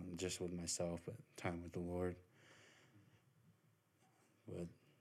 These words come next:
Tuesday morning, this past Tuesday morning, it just hit me really hard where I started thinking, like, I'm out of place.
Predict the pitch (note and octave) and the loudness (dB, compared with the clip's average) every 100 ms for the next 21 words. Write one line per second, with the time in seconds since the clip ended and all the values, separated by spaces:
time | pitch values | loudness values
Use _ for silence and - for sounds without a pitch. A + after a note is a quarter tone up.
0 | - - G2 F2+ F#2+ F2+ F2+ F2 F2 E2+ | -10 4 6 8 6 8 6 6 6 4
1 | E2+ - F2+ E2 - F2+ F2 E2+ F2 F2 | 2 2 4 4 2 2 4 4 6 6
2 | E2+ E2+ D#2+ E2+ - - E2+ E2 E2 E2+ | 6 4 2 -2 -2 0 0 2 2 2
3 | E2+ E2+ F#2 E2+ E2 E2 - - - _ | 2 0 0 0 0 -4 -10 -20 -20 _
4 | - - - - - - - - - - | -20 -20 -20 -20 -20 -20 -20 -20 -20 -10
5 | - E2+ E2 E2 E2 E2 - - - - | -4 0 0 2 0 -4 -10 -20 -20 -20
6 | - F2 - F2 E2 E2 F2 E2 E2+ E2 | -10 -6 -2 2 2 2 0 2 2 0
7 | E2 E2 D#2+ - - - - - - - | 0 -2 -4 -10 -20 -20 -20 -20 -20 -20
8 | _ - - - - - - - - - | _ -20 -20 -20 -20 -20 -20 -20 -20 -20
9 | - F2 E2 E2 E2 D#2+ - F2 F2 E2+ | -6 2 4 4 0 -4 2 4 6 4
10 | - - | 2 0